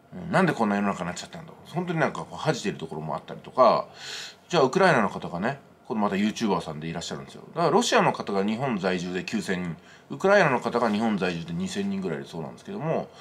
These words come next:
あの、本当に兄弟とか親戚のように付き合ってきたロシアの人が今、銃を向けてね、都市をミサイルで破壊する。本当に恐ろしいことだ。戦争ってのはこういうふうに、個人、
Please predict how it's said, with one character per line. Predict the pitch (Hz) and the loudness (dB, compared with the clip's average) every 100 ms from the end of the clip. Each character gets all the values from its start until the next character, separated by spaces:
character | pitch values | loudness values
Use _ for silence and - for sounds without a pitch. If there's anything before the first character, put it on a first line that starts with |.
| - - - | -20 -18 -4
あ | 120 | 0
の、 | 113 | 2
本 | 151 | 2
当 | 214 | 0
に | - | 0
兄 | 254 | 0
弟 | 247 160 | 2 2
と | 101 | 0
か | 95 | -4
親 | - 160 | -2 -2
戚 | 165 180 | -2 0
の | 190 | 2
よ | |
う | 117 | 0
に | |
付 | 85 - | -4 -4
き | 110 | -4
合 | |
っ | - | -4
て | - | -8
き | |
た | - 117 82 - - - | 2 4 4 2 -12 -8
ロ | 143 | -4
シ | 139 113 | -2 0
ア | |
の | 85 | -2
人 | 80 - | -4 -4
が | 110 151 82 - - - | 4 6 4 -4 -18 -8
今、 | 123 90 - - - _ _ _ _ 113 | -2 -2 -2 -12 -20 _ _ _ _ -8
銃 | 135 | 0
を | 127 | 2
向 | 85 82 | 0 -2
け | 90 | -6
て | 104 | -4
ね、 | 175 190 - - - - _ - | -4 -6 -20 -20 -20 -20 _ -8
都 | 143 | -4
市 | 120 | 0
を | 98 | 0
ミ | 98 | 2
サ | 110 | 0
イ | |
ル | 80 | 0
で | |
破 | 78 - | -6 -2
壊 | 95 | -2
す | 85 | -2
る。 | 82 - - _ _ _ _ _ - | -10 -12 -20 _ _ _ _ _ -12
本 | 127 | -2
当 | |
に | 135 | 0
恐 | 123 131 | 0 -2
ろ | |
し | 113 | -2
い | 101 | -6
こ | 82 | -8
と | |
だ。 | 67 - _ _ _ _ _ _ | -14 -18 _ _ _ _ _ _
戦 | - 143 | -6 -4
争 | 139 | -4
っ | 139 | -2
て | 147 | 0
の | |
は | 113 | 0
こ | 113 | 2
う | 123 | -2
い | |
う | 127 | 0
ふ | |
う | |
に、 | 120 127 92 - _ _ _ _ _ - | -2 -2 -4 -8 _ _ _ _ _ -4
個 | 170 | 0
人、 | 139 101 | 0 0